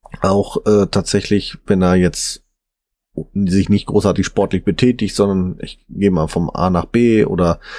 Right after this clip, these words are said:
tatsächlich, er arbeitet ja in einem Fitnessstudio am Tresen, wenn er da dann rumfliegt, dann hat er die auch öfter mal an. Wirklich ein sehr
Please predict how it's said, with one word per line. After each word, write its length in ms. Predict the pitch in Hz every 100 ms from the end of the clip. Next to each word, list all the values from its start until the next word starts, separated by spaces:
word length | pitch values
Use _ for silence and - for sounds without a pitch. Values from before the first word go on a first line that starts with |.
| - -
tatsächlich, 500 | 92 - 90 - 85
er 160 | 87
arbeitet 420 | 76 95 87 -
ja 160 | 87 85
in 80 | 85
einem 100 | 80
Fitnessstudio 760 | - - 113 - 104 95 101 82
am 180 | 90 -
Tresen, 440 | 113 117 110 104
wenn 100 | 92
er 120 | 92
da 380 | 85 87 90 - _ - -
dann 160 | - 87
rumfliegt, 680 | - 90 85 90 87 82 82
dann 260 | 82 78 - _
hat 220 | 101 -
er 60 | 87
die 160 | 85
auch 180 | - 85
öfter 240 | 85 -
mal 240 | 92 90 -
an. 280 | 87 90 - _ _ _ _ _ _ _ _ _ _ _ _ -
Wirklich 520 | 110 113 127 113 -
ein 340 | 90 90 92 - _ - - _
sehr 560 | - 90 101 104 98